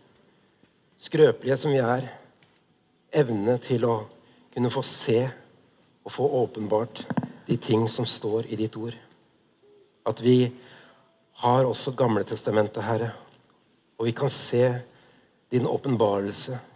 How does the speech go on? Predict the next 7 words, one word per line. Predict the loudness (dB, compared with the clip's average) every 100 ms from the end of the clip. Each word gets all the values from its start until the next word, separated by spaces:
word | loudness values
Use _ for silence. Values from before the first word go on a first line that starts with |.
| _ _ _ _ _ _ _ _ _ 0
gjennom | 2 4 2 0 -6 -8 -2
Nytestamentet | 0 0 -4 -4 -2 -2 -4 -8 -8
og | -6 -4
Gamle | -4 -6 -8
Testamentet | -6 -4 -2 -2 -4 -8 -8 -8
i | -10 -10
sammenheng. | -10 -4 -4 -4 -8